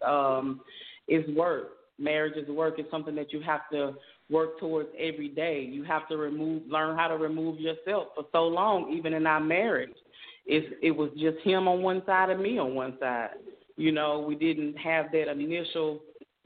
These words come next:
first five years together, you know, that initial, you know,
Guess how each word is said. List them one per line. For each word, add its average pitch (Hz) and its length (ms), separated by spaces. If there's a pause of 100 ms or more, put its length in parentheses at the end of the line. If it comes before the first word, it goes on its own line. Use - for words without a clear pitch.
(200)
first 170 260 (100)
five 165 440
years 165 320
together, 139 360
you 139 120
know, 143 100
that 143 160
initial, 156 800
you 165 120
know, 151 400